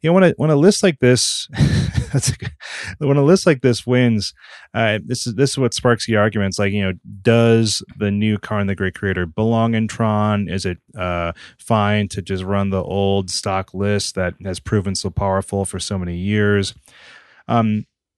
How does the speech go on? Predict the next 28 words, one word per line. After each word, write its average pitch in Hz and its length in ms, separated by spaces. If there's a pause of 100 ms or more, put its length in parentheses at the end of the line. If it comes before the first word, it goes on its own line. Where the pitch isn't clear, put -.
(320)
I 139 40
mean, 131 140
Severin, 117 600 (420)
in 120 100
the 117 100
games 123 300
that 107 120
I 107 120
watched, 95 360
and 104 80
I, 98 80
I 92 180
watched 107 340
a 101 60
lot 98 220
of 90 180
the 95 80
games 92 260
he 101 80
was 90 120
playing, 104 460 (360)
he 117 640 (380)
was 95 640 (800)
drawing 123 500
well 123 380
and 98 180
playing 92 400
well. 80 340